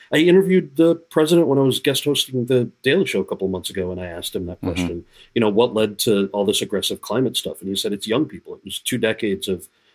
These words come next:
Speaker 1: youth advocacy on climate that created the political space for him to act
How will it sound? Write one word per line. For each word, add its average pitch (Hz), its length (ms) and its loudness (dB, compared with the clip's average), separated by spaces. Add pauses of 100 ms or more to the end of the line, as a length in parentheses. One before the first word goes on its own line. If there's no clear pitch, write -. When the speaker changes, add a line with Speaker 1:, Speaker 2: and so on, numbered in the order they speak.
(140)
Speaker 1:
youth 127 180 2
advocacy 98 480 -4
on 95 120 -4
climate 104 440 -2
that - 140 -10
created 98 380 -2
the 92 80 -6
political 98 380 -6
space 90 340 -4
for - 160 -8
him 90 220 -6
to - 220 -12
act 104 380 -8